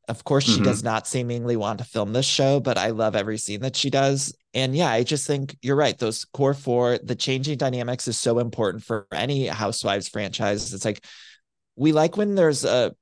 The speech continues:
Speaker 1: a two people that maybe love each other unconditionally, but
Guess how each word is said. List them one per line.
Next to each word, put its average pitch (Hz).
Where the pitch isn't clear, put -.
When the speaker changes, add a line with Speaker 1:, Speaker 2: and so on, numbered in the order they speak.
Speaker 1:
a 117
two -
people 139
that 117
maybe 123
love 113
each 131
other 127
unconditionally, 135
but 139